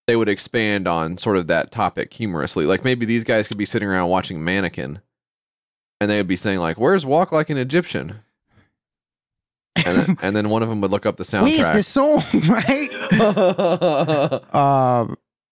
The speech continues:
Speaker 2: damn, I'm on a Laserdisc forum. Now, these are the fucking guys. These are my guys.
Speaker 1: Yeah, these are the guys you like.
Speaker 2: I picked up the N S, N S, N T S C J edition of Mannequin recently.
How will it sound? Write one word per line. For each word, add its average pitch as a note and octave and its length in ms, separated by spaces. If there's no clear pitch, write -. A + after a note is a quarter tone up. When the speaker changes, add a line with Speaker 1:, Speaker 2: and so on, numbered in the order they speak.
Speaker 2:
damn, C3+ 220
I'm C3 120
on C#3 100
a A2+ 80
Laserdisc A#2+ 720
forum. A2+ 440
Now, A#2+ 100
these C#3+ 240
are G#2+ 60
the G2 120
fucking F#2 440
guys. F2+ 220
These C#3+ 200
are A2 80
my F#2 180
guys. G2+ 840
Speaker 1:
Yeah, D2+ 260
these E2+ 200
are E2+ 40
the C#2+ 100
guys C#2+ 300
you G#1+ 120
like. G1+ 280
Speaker 2:
I A2+ 80
picked - 280
up F#3 300
the D3+ 320
N D#3 180
S, E3+ 260
N F3+ 180
S, F3+ 260
N F3 140
T G3 200
S F3 180
C C3 460
J C3+ 500
edition A#2+ 460
of G#2+ 140
Mannequin A2+ 440
recently. G2 480